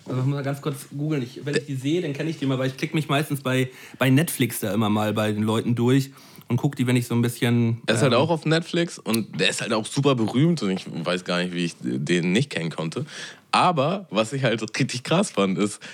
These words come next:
Speaker 2: der Typ hat halt einfach den heftigsten Podcast überhaupt. Der, und, äh, ich sag dir, Malte, da müssen wir hin. Ja, der Typ ist einfach nur krass. Der macht so gut wie täglich einen Podcast,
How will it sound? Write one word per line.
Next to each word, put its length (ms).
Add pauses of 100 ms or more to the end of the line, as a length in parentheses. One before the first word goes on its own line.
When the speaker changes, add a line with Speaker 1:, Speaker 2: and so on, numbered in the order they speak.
(120)
Speaker 2:
der 100
Typ 180
hat 100
halt 140
einfach 260
den 180
heftigsten 540
Podcast 540
überhaupt. 540 (420)
Der, 280
und, 180
äh, 520 (420)
ich 60
sag 160
dir, 120
Malte, 520
da 340
müssen 300
wir 100
hin. 280 (340)
Ja, 240
der 320
Typ 400
ist 160
einfach 360
nur 380
krass. 320 (300)
Der 140
macht 220 (100)
so 100
gut 180
wie 140
täglich 420
einen 60
Podcast, 500